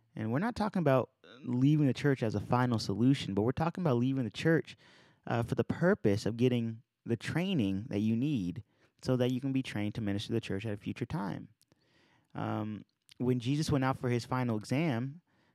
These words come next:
uh, which was administered by the devil, right? 'Cause he went out there to be tempted, uh, by the devil, but he was led there by the Holy Spirit. He passed the exam, and then he returned as a qualified minister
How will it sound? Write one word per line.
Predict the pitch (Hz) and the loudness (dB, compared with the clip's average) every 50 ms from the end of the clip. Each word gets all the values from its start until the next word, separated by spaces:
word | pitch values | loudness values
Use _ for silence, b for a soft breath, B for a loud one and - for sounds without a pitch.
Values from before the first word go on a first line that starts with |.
| _ - | _ -8
uh, | - 113 113 110 110 110 104 | -6 -4 -2 -2 0 -2 -2
which | 104 107 110 - 113 | -2 -4 -4 -4 -4
was | 113 - | -2 -2
administered | 110 101 95 92 92 95 98 - 123 123 120 104 | -2 -2 -2 -2 -2 -4 -2 0 0 0 0 -2
by | - 92 87 87 95 | -4 -4 -4 -2 -2
the | 110 131 | -2 -2
devil, | 131 - 165 160 131 101 101 110 131 139 - | 0 2 2 2 2 2 0 0 -2 -2 -4
right? | - 98 104 107 - | -6 -4 -4 -4 -6
'Cause | - 107 | -8 -6
he | 104 101 | -6 -4
went | 95 98 98 | -4 -4 -4
out | 104 113 | -6 -6
there | - 127 120 | -6 -6 -8
to | 120 | -8
be | 110 101 | -8 -10
tempted, | - - - 107 107 - - - 131 143 156 147 147 b b b b b b b b _ - | -10 -8 -8 -6 -8 -8 -6 -4 -2 0 0 -2 -4 b b b b b b b b _ -18
uh, | - - - - | -18 -16 -14 -8
by | - 101 92 95 | -6 -4 -2 -2
the | 101 120 135 | 0 0 0
devil, | 143 180 180 151 113 101 104 117 - _ _ b b b b b b b b b | 0 0 0 0 0 0 -2 -4 -8 _ _ b b b b b b b b b
but | - 104 | -8 -6
he | 98 98 | -6 -4
was | 101 98 95 | -6 -4 -4
led | 98 98 107 120 117 | -2 -2 -2 0 0
there | 120 120 120 | 2 0 2
by | - 101 | 0 -2
the | 110 | -4
Holy | 101 98 95 101 120 | -2 -2 -2 -2 -2
Spirit. | 120 - - 175 180 147 117 113 - _ _ _ _ _ _ _ _ _ _ _ _ | -2 -2 0 2 2 2 2 0 -2 _ _ _ _ _ _ _ _ _ _ _ _
He | - - | -12 -8
passed | 123 - - 110 110 117 - | -4 -2 -2 -2 -2 -4 -4
the | 151 | -4
exam, | 151 131 110 107 98 101 113 120 | -4 -2 -2 -2 -2 -2 -4 -4
and | 113 113 113 | -4 -4 -4
then | 117 117 117 | -4 -4 -2
he | 131 127 | -2 -2
returned | 131 131 - - 180 208 196 147 135 147 156 - 165 160 _ _ _ _ _ _ _ _ _ _ - | -2 -2 -2 -2 -2 0 2 2 2 2 0 -4 -6 -14 _ _ _ _ _ _ _ _ _ _ -8
as | - 120 117 | -6 -2 -2
a | 131 | -2
qualified | - - 120 107 117 123 - - 147 151 135 | -2 -2 -2 -2 -2 -2 -2 -2 -4 -4 -2
minister | 107 98 98 98 - - 135 139 151 156 | -2 -2 -2 -4 -4 -4 -2 -2 -2 -4